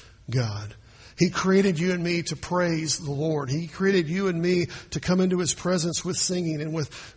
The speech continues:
joyful re-, no, re-, rejoicing and with understanding of his word. And he created us to praise God. And that's what Noah did. And his response to this worship, not only did God receive the pleasing aroma, you're probably going, "So God was smelling their aroma?"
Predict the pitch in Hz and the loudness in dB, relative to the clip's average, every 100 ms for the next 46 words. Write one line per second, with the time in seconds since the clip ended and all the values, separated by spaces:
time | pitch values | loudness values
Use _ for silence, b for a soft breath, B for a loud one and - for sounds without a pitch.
0 | 196 180 190 202 214 - 180 156 - 175 | -10 -2 2 4 4 2 0 -2 -6 -8
1 | 170 180 170 185 170 165 175 185 180 139 | -8 -6 -4 -4 -6 -10 -8 -6 -6 -2
2 | 185 196 185 170 156 156 170 160 B B | 0 2 2 2 2 2 0 -2 B B
3 | B - 214 208 - 208 208 202 185 151 | B -2 2 4 6 6 6 6 4 0
4 | 156 185 180 156 B B 196 185 - - | 2 2 2 0 B B 4 4 4 4
5 | 202 233 202 190 - 180 - 202 196 180 | 6 6 6 4 2 -2 -2 0 2 2
6 | 147 185 175 147 165 185 - 180 185 190 | 2 2 2 2 2 2 0 0 0 0
7 | - 170 160 165 160 135 160 151 139 143 | -4 -4 0 2 0 0 -2 -2 0 0
8 | 170 175 151 - 208 269 247 - 202 190 | 2 2 0 0 2 4 4 2 2 0
9 | - 180 185 - 156 156 170 240 220 185 | 0 0 0 0 -4 -2 2 4 4 2
10 | 180 180 170 160 131 - 220 196 175 - | 2 0 0 0 0 2 0 0 -4 -4
11 | - 214 185 185 170 156 165 151 143 147 | -2 -2 0 0 0 0 0 0 -4 -4
12 | 165 156 156 151 139 139 131 180 233 160 | -4 -4 -2 -4 -4 -6 -4 -4 -4 -4
13 | - - 170 220 220 196 175 147 180 190 | -4 -4 -6 -6 -6 -6 -6 -4 -4 -6